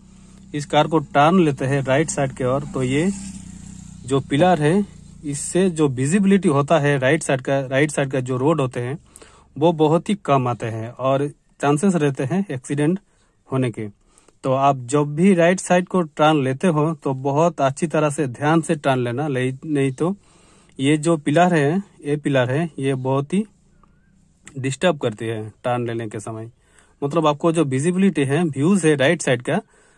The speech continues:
यानी कि राइट साइड से इस तरह से जो कार आते हैं, उसको ठीक तरह से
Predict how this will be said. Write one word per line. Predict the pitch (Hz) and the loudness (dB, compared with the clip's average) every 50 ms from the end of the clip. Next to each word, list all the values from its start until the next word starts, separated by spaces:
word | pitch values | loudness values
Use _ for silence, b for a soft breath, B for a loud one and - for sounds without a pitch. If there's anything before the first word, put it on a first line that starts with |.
| b b b b b _ _ - | b b b b b _ _ -2
यानी | 135 135 139 147 147 | 0 2 2 2 2
कि | 143 175 165 143 | 2 0 0 2
राइट | 135 131 147 180 180 | 4 4 4 2 2
साइड | - - 175 170 165 165 | 0 2 2 2 2 0
से | - - 170 165 | -2 -2 -2 0
इस | 139 151 156 - | 0 -2 -4 -2
तरह | - 170 180 185 180 | 2 4 4 4 4
से | - 160 | 2 0
जो | 143 139 143 147 143 | 0 2 2 0 0
कार | 143 - 143 143 151 143 | 2 2 2 4 4 4
आते | 135 127 - 170 151 | 2 2 2 0 0
हैं, | 143 139 135 147 190 - - 165 | 2 0 0 -2 -4 -6 -8 -10
उसको | 147 143 - - 170 165 | -10 -8 -4 -2 -2 -2
ठीक | 143 - 156 143 | -2 -2 -6 -4
तरह | - - 139 135 127 | -2 0 0 0 0
से | - 165 190 | 0 -2 -4